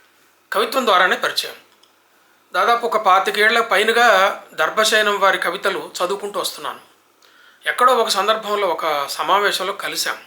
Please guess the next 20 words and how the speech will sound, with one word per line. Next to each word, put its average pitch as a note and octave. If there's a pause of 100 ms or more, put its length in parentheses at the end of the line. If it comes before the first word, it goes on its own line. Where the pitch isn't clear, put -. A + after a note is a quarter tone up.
(580)
మెచ్చుకున్నాను. D#3 (880)
ఒక -
మూడు F#3+
నాలుగు G3+
సార్లు G#3+
ఆయన E3+
కవితలు E3 (100)
వివిధలో G#3
చూసినప్పుడు F#3+ (520)
ఆయనకు E3+
ఫోన్ G3
చేసి, F#3
"చాలా D#3+
బాగుందండి, D#3
మంచి D#3+ (380)
నిర్మాణం D#3 (100)
చూపించారని" D3
చెప్పి D3
ఆయన్ని D3
మెచ్చుకున్నాను. C#3